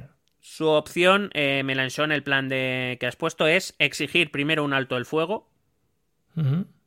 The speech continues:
Speaker 1: Exigirlo, que ya con eso ya lo tienes
Speaker 2: Va,
Speaker 1: hecho.
Speaker 2: va a ir él, va a ir él allí.
Speaker 1: Después, exigir la salida de tropas rusas del territorio ucraniano. Yo creo que ya también lo tiene. Y
Speaker 2: Ujú.
Speaker 1: tercero, empezar una conferencia fronteriza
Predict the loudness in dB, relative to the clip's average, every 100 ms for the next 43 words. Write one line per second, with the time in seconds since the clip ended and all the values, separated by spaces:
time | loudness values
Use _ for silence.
0 | -16 -14 -14 -12 -10 -10 -12 -16 -18 -16
1 | -16 -6 -6 -6 -12 -10 -8 -8 -6 -2
2 | 0 0 0 4 4 6 4 2 0 0
3 | -2 -4 -2 0 0 4 6 6 4 0
4 | 2 0 4 4 4 4 4 4 4 4
5 | 0 2 0 -2 -4 -4 -4 -6 -4 -6
6 | -4 -2 -2 -2 -4 -6 _ _ _ _
7 | _ _ _ _ _ -12 -10 -8 -8 -8
8 | -8 -8 -8 -8 -6 -4 -4 -6 -8 -20
9 | -10 -2 2 2 4 2 2 2 2 2
10 | 0 0 2 2 0 -2 -2 -4 -2 -2
11 | -2 -2 -2 -4 -2 0 -2